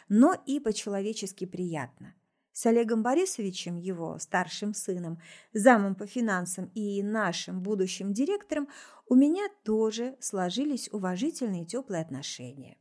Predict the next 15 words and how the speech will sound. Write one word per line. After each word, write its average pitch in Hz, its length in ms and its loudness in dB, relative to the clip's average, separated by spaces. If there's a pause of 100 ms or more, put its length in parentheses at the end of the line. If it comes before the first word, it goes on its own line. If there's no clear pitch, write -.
(120)
И 285 200 8
так 247 500 2
все 254 420 2
хорошо 208 580 -2
шло, 285 440 0
что - 220 -6
я 240 260 2
забыла 233 680 0
известную 233 720 -4
пословицу 208 800 -4 (260)
"В - 60 -10
семье 208 400 4
не 180 160 -2
без 180 240 -6
урода". 190 520 -4